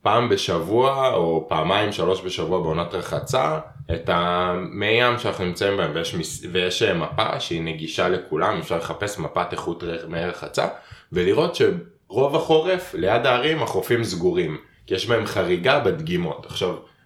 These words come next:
דגימות אומר שמחפשים, לוקחים מאה מיליליטר וסופרים שם כמות חיידקים.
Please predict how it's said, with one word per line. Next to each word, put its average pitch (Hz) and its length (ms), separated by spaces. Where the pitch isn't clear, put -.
דגימות 113 460
אומר 120 300
שמחפשים, 107 480
לוקחים 104 380
מאה 104 200
מיליליטר 87 680
וסופרים 107 400
שם 107 200
כמות 87 260
חיידקים. 80 480